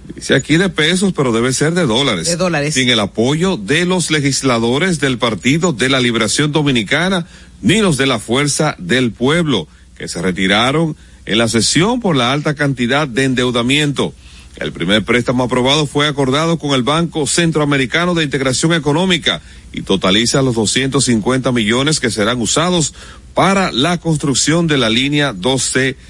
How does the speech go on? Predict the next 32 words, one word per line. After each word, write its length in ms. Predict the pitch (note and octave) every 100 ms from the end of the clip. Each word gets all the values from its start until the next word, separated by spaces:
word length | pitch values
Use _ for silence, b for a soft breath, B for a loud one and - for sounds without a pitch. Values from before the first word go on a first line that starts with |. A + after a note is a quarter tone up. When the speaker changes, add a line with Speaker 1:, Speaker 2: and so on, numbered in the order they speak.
| B -
Speaker 1:
del 300 | - G#2 F#2+
metro 500 | G2 B2+ B2+ B2+ B2
de 220 | G#2 F#2+
Santo 600 | F2+ - B2 B2 G#2+ A#2+
Domingo. 640 | G#2 G2 A2 A#2+ A2 E2 C#2+ B B B B
Decir 460 | - G2 - F#3 G3+
en 140 | E3+
ese 220 | D3+ C#3+ A2+
punto, 540 | - G#2+ F#2+ D#2+ E2+
antes 240 | G2 B2
de 140 | G#2 G2+
irnos 160 | A2
a 20 | G2+
la 80 |
próxima 540 | D2+ F#2 G2 G#2 G2+ -
información, 1040 | G#2+ B2 A#2+ A2+ F#2+ F2 - F2 E2+ D#2+ D2 - B B B B B B -
que 80 | F2
así 360 | D#2+ - C#3+
calladito, 720 | D3+ C3+ A2 E2+ G#2 G2+ - D#2
como 280 | D#2+ D#2+
no 180 | D#2 G2+
quien, 460 | G2+ G2+ G#2+ G#2 G2+ - - -
como 180 | E2 D#2
no 100 | D#2
hay 100 | F#2+
quien 200 | F#2+ F#2+
quiera 280 | D#2+ F#2+ G2
la 140 | F#2+ C#2+
cosa, 460 | - E2+ - D#2+
¿no? 220 | E2+ C#3+
Como 200 | A2 E2
disimulando. 800 | D#2+ - D#2+ D#2 E2+ F2+ D#2+ D2